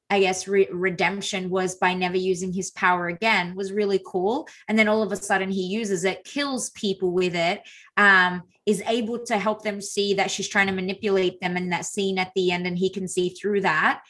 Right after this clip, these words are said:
You start to think that he's probably more powerful than what they've let on,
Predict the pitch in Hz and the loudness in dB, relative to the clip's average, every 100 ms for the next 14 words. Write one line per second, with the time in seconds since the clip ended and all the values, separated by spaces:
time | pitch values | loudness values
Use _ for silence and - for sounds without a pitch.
0 | _ _ 208 220 - 254 247 269 - 247 | _ _ -4 -4 2 4 4 0 -4 -4
1 | 247 220 202 208 240 214 202 226 202 202 | -2 -2 -2 -2 0 0 0 0 2 0
2 | 202 190 180 208 440 269 277 214 196 196 | 0 2 4 2 -2 -6 -4 0 0 0
3 | 214 214 226 202 220 220 208 190 226 277 | -2 0 0 2 2 4 4 2 0 -4